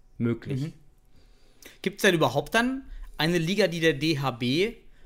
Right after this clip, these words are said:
Speaker 2: organisiert oder verwaltet, oder ist der D H B dann wirklich nur Nationalmannschaft im Handball?
Speaker 1: Der D H B macht alle Nationalmannschaften, der D H B hat die ganze Schiedsrichterei,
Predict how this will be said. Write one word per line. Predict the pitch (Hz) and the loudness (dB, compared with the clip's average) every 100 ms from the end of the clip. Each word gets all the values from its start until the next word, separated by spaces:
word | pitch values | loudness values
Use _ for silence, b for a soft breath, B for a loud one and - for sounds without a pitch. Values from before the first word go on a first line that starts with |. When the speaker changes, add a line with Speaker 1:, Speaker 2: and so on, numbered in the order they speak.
| b - - | b -16 -2
Speaker 2:
organisiert | 143 151 147 135 127 185 | 0 2 2 0 0 0
oder | - 143 | 0 -6
verwaltet, | - 127 113 131 175 226 | -4 -4 0 0 -2 -6
oder | 170 170 | -4 -4
ist | 160 | -2
der | 160 | -4
D | 143 160 | -2 -2
H | 143 | -2
B | 127 151 | -2 0
dann | 160 139 | 0 0
wirklich | 120 175 147 | -2 -4 -6
nur | 165 | -4
Nationalmannschaft | 165 - 156 139 117 110 104 - | -4 -2 0 0 -4 -8 -14 -16
im | - 123 | -14 -10
Handball? | 127 113 104 107 - - B B B B B B | -8 -8 -10 -12 -20 -20 B B B B B B
Speaker 1:
Der | - | -4
D | 117 120 | 2 2
H | |
B | 117 | 4
macht | 143 127 | 2 0
alle | 131 131 | 0 0
Nationalmannschaften, | 123 123 120 160 165 170 170 | 0 -2 -2 -2 -4 -6 0
der | 139 | 2
D | 135 127 | 4 2
H | |
B | 127 127 | 2 0
hat | 127 | 0
die | 120 | -4
ganze | 127 135 143 147 143 | -2 -2 0 0 0
Schiedsrichterei, | 135 - 151 147 139 120 104 110 170 | -4 -4 -2 -2 -2 -4 -2 -2 -2